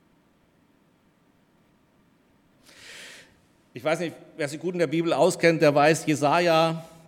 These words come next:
schreibt, ähm, also das Buch, die, die Botschaft des Propheten Jesaja richtet sich an ein Volk, das ziemlich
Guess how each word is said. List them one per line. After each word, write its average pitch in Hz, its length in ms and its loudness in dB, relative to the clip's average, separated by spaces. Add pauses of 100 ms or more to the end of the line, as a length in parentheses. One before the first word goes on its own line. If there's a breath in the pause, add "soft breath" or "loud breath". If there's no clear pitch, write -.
(1300 loud breath)
schreibt, 156 500 -6 (300 loud breath)
ähm, 131 500 -6 (1300 loud breath)
also 107 200 -18
das - 240 -18
Buch, 156 460 -6
die, 120 240 -14
die 117 100 -16
Botschaft 151 480 -6
des 147 140 -12
Propheten 151 380 -10
Jesaja 143 400 -2
richtet 175 340 -8
sich 165 180 -8
an 143 120 -4
ein 135 40 -6
Volk, 175 320 -4
das - 300 -12
ziemlich 175 480 -10